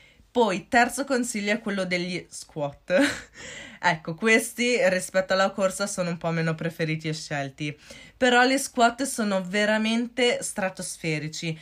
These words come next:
Non solo vi aiuteranno a bruciare i grassi e perdere calorie, ma rafforzeranno anche i muscoli dei glutei, delle gambe e dell'addome.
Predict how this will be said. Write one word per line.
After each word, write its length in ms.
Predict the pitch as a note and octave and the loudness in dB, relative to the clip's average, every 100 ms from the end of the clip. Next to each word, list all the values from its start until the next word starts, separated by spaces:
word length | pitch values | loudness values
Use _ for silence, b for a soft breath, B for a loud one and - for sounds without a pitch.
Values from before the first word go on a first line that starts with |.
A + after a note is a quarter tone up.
| B B | B B
Non 200 | A3 A#3+ | 4 4
solo 360 | B3+ D4+ D4+ A3+ | 2 0 0 0
vi 100 | G3 | -2
aiuteranno 560 | F3+ F3 F3 F3 F#3+ | -4 -4 0 0 0
a 40 | F#3+ | -2
bruciare 440 | E3+ E3 F#3 F3 | -4 -4 0 0
i 40 | |
grassi 440 | E3+ F3+ G3+ - A3+ | 2 4 4 2 -6
e 60 | |
perdere 380 | G#3+ F3 D#3+ E3+ | -2 -4 -2 -6
calorie, 600 | E3 E3+ D#3+ D#3+ E3 F3 | -4 -4 -2 -2 -2 -2
ma 160 | G#3+ G#3 | 0 2
rafforzeranno 720 | G3 - F3 - F3+ E3 D#3+ | 0 -4 -8 -2 0 0 0
anche 320 | E3 E3+ F3 | 2 0 -2
i 20 | F#3 | -6
muscoli 480 | F#3+ A3+ - B3+ | -4 -4 -4 -4
dei 140 | G3 E3+ | -4 -6
glutei, 380 | E3+ E3 E3 G#3+ | -6 -8 -6 -4
delle 240 | F3 E3+ | -2 0
gambe 420 | F3 E3+ F3+ D#3+ | 0 0 -2 -6
e 140 | - D#3+ | -6 -6
dell'addome. 720 | D3+ D3 D3 C#3+ C3+ C#3+ | -4 -4 -4 -6 -6 -6